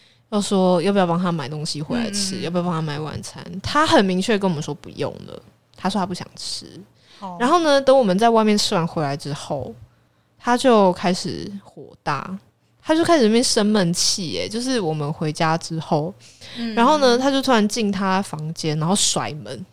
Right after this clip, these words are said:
Speaker 1: 就甩得超大声。那我就傻眼啊，我就说：“啊，她是怎样？”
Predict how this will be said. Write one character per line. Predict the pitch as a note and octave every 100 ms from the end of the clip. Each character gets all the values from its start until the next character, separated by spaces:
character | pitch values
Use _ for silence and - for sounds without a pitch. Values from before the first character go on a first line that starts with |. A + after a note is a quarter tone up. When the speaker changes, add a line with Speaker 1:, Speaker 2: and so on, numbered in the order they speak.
| _
Speaker 1:
就 | -
甩 | A#3+ E3
得 | D3
超 | - D#3+
大 | D3+ C#3+
声。 | D#3 - - F#3 _ _ _ -
那 | D#4+
我 |
就 | D4+
傻 | - - G#3+ G3
眼 | A#3 G#3 F3+
啊， | F3
我 | F3
就 | G#3+
说 | - F#3 G3 - _ _ _
：“啊， | -
她 | F3 F3
是 | D#3+
怎 | A#2+
样？” | C3+ -